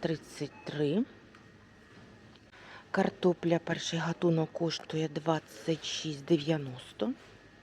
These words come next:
Буряк двадцять п'ятдесят. Капуста перший гатунок сорок три дев'яносто.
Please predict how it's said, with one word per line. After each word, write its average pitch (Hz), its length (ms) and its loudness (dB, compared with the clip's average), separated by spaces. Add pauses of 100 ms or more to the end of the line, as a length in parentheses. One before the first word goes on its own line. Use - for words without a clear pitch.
(1700)
Буряк 180 640 6 (220)
двадцять 156 420 -2
п'ятдесят. 151 600 -4 (2750)
Капуста - 420 -2
перший - 360 -2
гатунок 165 560 0
сорок 160 320 0
три 160 180 2
дев'яносто. 151 760 -4